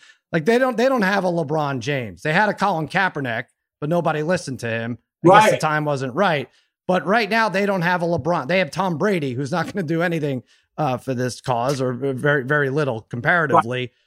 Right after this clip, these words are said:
Speaker 1: What, what do you see with the N F L as it relates to the N B A and, uh, carrying this on?
Speaker 2: I, I think that the N F L players will do their own protest. They'll be kneeling.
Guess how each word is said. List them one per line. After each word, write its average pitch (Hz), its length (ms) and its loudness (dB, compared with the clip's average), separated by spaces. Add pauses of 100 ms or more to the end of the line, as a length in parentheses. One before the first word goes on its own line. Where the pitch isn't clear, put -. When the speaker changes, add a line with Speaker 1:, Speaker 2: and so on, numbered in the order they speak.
(160)
Speaker 1:
What, 240 340 0
what 233 140 2
do 247 80 0
you 240 100 2
see 226 220 -2
with 196 140 0
the 190 120 0
N 185 140 2
F 170 180 -2
L 170 240 2
as 135 140 -2
it 127 40 -6
relates 143 360 -4
to 139 80 -8
the 143 140 -2
N 143 140 -2
B 143 180 -2
A 139 420 0
and, 123 260 -2
uh, 117 180 0
carrying 123 360 -4
this 113 220 -4
on? 101 180 -6 (540)
Speaker 2:
I, 190 260 6
I 196 160 2
think 196 240 -2
that 175 260 0
the 165 300 -2
N 170 140 -2
F 170 160 -2
L 160 160 0
players 156 480 -4
will 143 100 -6
do 151 200 0
their 151 140 0
own 151 320 -2
protest. 151 600 -2
They'll 175 120 2
be 185 220 -4
kneeling. 180 540 2